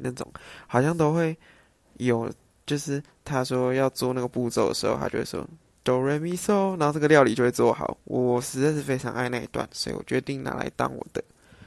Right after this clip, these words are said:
intro。好的，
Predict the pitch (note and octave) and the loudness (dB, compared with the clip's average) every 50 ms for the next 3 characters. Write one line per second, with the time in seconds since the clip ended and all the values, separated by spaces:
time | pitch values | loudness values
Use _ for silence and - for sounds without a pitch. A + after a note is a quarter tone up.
0 | - - - _ - - - - - - _ _ _ - D#3+ D#3+ E3+ E3+ E3 E3+ | -20 -20 -20 _ -20 -20 -20 -20 -20 -20 _ _ _ 4 4 4 4 2 2 4
1 | D#3+ C#3+ C3 B2 A#2+ A#2 - - - - - - - - _ _ _ _ _ - | 4 6 6 4 4 2 0 -2 -4 -6 -10 -16 -20 -20 _ _ _ _ _ -20
2 | - - - - - - - - _ _ - - - C#3 C3 - D#3 D#3+ F3 F3+ | -20 -20 -20 -20 -20 -20 -20 -20 _ _ -16 -10 -8 -4 0 2 2 4 2 2